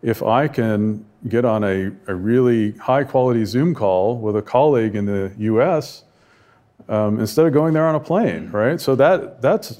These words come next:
Speaker 1: an energy efficiency, right? That is actually saving energy, but it does cost something. And so
Speaker 2: Mm.
Speaker 1: we, we wanna be able to do those things, um, sustainably as well. Yeah.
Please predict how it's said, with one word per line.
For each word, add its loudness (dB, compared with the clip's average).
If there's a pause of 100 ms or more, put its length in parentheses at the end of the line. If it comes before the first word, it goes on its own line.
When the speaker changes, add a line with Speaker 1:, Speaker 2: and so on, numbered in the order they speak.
Speaker 1:
an 0
energy 2
efficiency, -4
right? 0
That 2
is -6
actually 0
saving 0
energy, -6
but 0
it -8
does -2
cost -10
something. -12
And -12
so -4
Speaker 2:
Mm. -2
Speaker 1:
we, 0 (340)
we 0
wanna 2
be 0
able 0
to -10
do 0
those 0
things, -8
um, -6
sustainably -8 (440)
as -8
well. -6 (120)
Yeah. -12